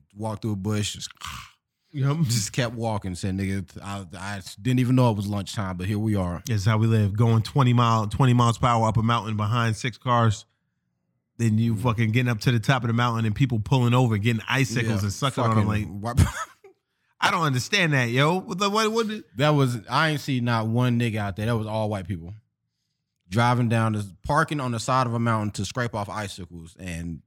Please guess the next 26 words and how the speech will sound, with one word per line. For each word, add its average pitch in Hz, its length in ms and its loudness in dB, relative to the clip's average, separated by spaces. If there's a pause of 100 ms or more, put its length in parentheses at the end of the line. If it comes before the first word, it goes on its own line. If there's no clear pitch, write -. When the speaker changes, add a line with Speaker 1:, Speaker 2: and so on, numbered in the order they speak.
(120)
Speaker 1:
pose 104 500 -2
and 90 200 -12
do 104 100 -8
whatever 143 560 -4
the 107 100 -2
fuck 95 240 -4
they 92 120 -4
was 87 140 -6
doing. 85 320 -12 (600)
Shout 151 240 -2
out 147 160 2
to 113 80 -4
them 131 260 4
for 104 440 -4
fucking, 90 680 -10 (1300)
it's - 1040 -20
not 92 140 -4
even 82 120 -6
shout 87 200 -4
out 82 100 -8
to 85 60 -12
them. 82 200 -10
S-, - 140 -18 (160)
don't 131 280 -4
do 110 120 -4
that. 78 220 -12